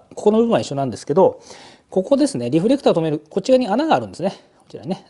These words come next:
その違いがあるようですね。はい。まあ、ブレーキとかは基本的に一緒じゃないですか。ね、日清。これは艶消しの黒なのかな。うん。え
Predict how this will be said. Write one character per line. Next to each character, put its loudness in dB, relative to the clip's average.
そ -10
の -6
違 -2
い -2
が 2
あ 4
る 0
よ -2
う -8
で -16
す -14
ね。 -8
は -6
い。 -12
ま -2
あ、 2
ブ 2
レ 8
ー 2
キ -10
と 0
か 2
は 0
基 -4
本 -4
的 -6
に -2
一 -6
緒 -6
じ -6
ゃ -6
な -12
い -18
で -20
す -16
か。 -2
ね、 -8
日 -2
清。 -10
こ 0
れ 6
は 6
艶 2
消 0
し -2
の 2
黒 -6
な -20
の -20
か -16
な。 -2
う -6
ん。 -6
え -6